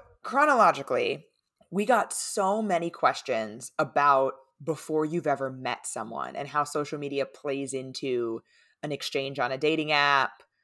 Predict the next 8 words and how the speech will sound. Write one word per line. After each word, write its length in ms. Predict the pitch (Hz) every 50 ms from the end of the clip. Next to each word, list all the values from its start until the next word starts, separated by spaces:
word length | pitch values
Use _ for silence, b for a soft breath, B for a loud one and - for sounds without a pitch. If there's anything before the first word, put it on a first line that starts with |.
| _ _ _ _
or, 720 | - 160 151 143 135 131 131 131 127 123 123 120 120 - -
you 120 | 131 147 143
know, 240 | 123 104 101 104 113
just 360 | - - 151 - - - - - _ _ _ _ _ _ -
the, 200 | 147 135 165 156 131 - -
the 80 | 175
dynamics 640 | 156 180 165 160 160 160 160 160 160 156 147 - -
of 440 | - - 139 135 131 131 123 - -